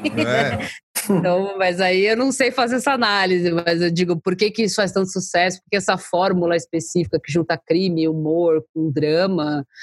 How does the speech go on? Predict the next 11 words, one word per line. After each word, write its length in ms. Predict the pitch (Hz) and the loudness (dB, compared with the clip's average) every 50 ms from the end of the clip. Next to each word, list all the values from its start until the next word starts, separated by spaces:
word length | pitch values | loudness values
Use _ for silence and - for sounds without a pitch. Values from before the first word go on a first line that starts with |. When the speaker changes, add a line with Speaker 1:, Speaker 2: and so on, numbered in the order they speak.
| - - - - - _ - | -14 -12 -12 -14 -12 _ -2
Speaker 2:
dá 160 | 151 160 165 | 0 0 0
tão 180 | 160 180 170 170 | 0 -2 -2 -2
certo 420 | - - 170 156 170 170 - - | -2 -2 0 0 0 0 -2 -2
aqui? 480 | 156 151 - - - 151 160 170 165 147 | -4 -4 -4 -4 -2 0 0 2 2 2
Eu 360 | 139 139 139 143 139 143 147 | 0 0 0 0 0 2 2
imagino 440 | 147 147 151 151 139 165 170 180 170 | 2 2 0 0 0 0 0 0 0
que 100 | - 196 | 0 0
não 100 | 185 175 | 0 0
seja 260 | - - 175 165 170 | 0 0 0 0 2
específico 720 | 170 - - - - - 165 156 - - 160 - - - 156 | 2 2 0 0 0 0 -2 0 0 -2 -4 -2 -2 -2 -2
do, 60 | 147 | -2